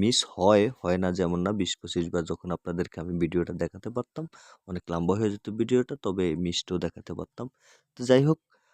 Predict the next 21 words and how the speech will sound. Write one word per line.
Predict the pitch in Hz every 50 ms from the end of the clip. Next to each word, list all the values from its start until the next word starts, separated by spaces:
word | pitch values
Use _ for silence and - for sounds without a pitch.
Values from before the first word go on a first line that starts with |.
| _ _ _ _ -
এরকম | 90 90 92 87 - 98 90 82 82 78
যদি | 85 90 80 87 - -
ক্ষতিগ্রস্ত | - 90 - 90 - 87 85 90 - - 95
হয়ে | 90 90 90 82 -
থাকেন | 92 - - 92 87 85 - - _ _
বা | - - 80 85
অনেকে | 82 85 85 82 - - 85
এই | 82 82 -
খেলার | - - 87 78 - -
সাথে | - - 92 85
জড়িত | - - - - - - - -
থাকার | 95 - - 85 82
কারণে | 82 82 87 82 85
অনেক | 82 87 101 -
ক্ষতিগ্রস্ত, | - - - - 98 87 98 98 104 - - - - - _ _ _ - _ _ -
তারা | - 90 87
অবশ্যই | 82 80 90 - - - 95
আশা | 92 - 90
করি | - - 87 87 90 _
ফোন | - 82 85 90
করবেন, | - 90 90 107 113